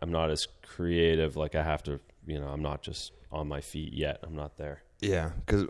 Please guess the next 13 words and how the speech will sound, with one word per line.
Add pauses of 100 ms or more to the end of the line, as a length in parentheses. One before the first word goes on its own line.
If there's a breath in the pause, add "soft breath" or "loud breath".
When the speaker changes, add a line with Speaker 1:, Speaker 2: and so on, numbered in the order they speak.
Speaker 2:
like,
when
I
used
to
do
a
lot
of,
like, (360)
Facebook
Live
interviews